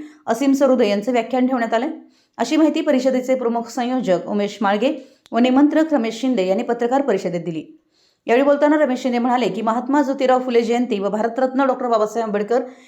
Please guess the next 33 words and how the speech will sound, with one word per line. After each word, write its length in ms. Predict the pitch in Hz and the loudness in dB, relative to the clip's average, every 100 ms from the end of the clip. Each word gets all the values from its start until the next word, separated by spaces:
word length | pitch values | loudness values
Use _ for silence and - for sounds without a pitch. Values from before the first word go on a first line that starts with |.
| _ | _
यांची 220 | 233 240 | -2 0
एकशे 200 | 269 262 | 0 -2
चौतीसावी 500 | 247 262 269 294 311 | 0 0 2 0 0
जयंती 320 | 262 269 262 285 | 2 2 2 0
आणि 140 | 277 | 0
सव्वीस 300 | 277 233 233 | 0 0 0
जानेवारी 440 | 247 233 233 277 320 - _ _ - | -2 -2 -2 -2 -4 -10 _ _ -2
प्रजासत्ताक 680 | 254 294 302 302 302 302 | 0 2 0 2 0 0
अमृत 260 | 240 240 254 | -4 -2 -2
महोत्सवी 560 | 254 240 233 233 247 254 | -2 -2 -2 0 0 0
वर्ष 280 | 240 214 220 | 0 -2 -2
सन्मानार्थ 640 | 226 214 214 240 233 220 156 - - _ _ | -2 0 2 2 0 0 -2 -4 -20 _ _
संविधान 380 | 262 254 294 311 | 0 4 6 6
सन्मान 320 | 320 262 247 | 6 4 0
परिषद 340 | 240 240 240 277 269 | 0 0 0 0 0
तीन 160 | 277 | 0
टप्प्यात 320 | 311 - 233 240 | 2 0 0 2
आयोजित 280 | 208 208 269 | 2 0 -2
करण्यात 240 | 254 202 180 | -2 -2 -2
आली 160 | 175 | -4
आहे. 240 | 160 - _ _ _ | -8 -10 _ _ _
पहिला 200 | 214 240 | 0 2
टप्पा 280 | 254 262 269 | 2 2 2
शिरोळ 260 | 285 269 233 | 2 2 2
नगर 180 | 233 233 | 2 0
परिषदेच्या 500 | 233 226 233 226 233 | 0 0 2 2 0
वतीनं 280 | 226 240 262 | 0 -2 0
सांस्कृतिक 520 | 247 214 - 233 247 | 0 -2 -4 -6 0
कार्यक्रमाचं 520 | 226 220 226 226 226 | 0 0 -2 -2 0
आयोजन 220 | 220 220 | 0 0
करण्यात 280 | 214 226 220 | -2 -2 0
आलं 140 | 220 | 0
होतं, 220 | 214 220 | 0 -2